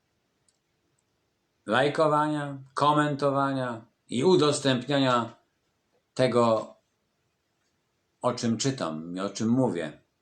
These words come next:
I nie wysyłajcie mi informacji na Messengerze z komentarzami, tylko miejcie odwagę, taką jaką mieli apostołowie, komentować,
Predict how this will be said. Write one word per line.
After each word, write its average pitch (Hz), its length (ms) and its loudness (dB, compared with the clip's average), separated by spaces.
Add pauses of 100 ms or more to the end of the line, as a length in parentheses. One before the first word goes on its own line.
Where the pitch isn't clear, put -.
(800)
I 131 340 2
nie 170 160 2
wysyłajcie 170 680 0
mi 98 220 0
informacji 101 600 -2
na 101 160 2
Messengerze 107 1000 -2 (680)
z - 120 -14
komentarzami, 110 880 0
tylko 117 440 -2
miejcie 180 420 0
odwagę, 120 760 0 (840)
taką 117 360 2
jaką 104 380 0
mieli 95 320 -2
apostołowie, 95 1040 -4 (1120)
komentować, 143 1160 0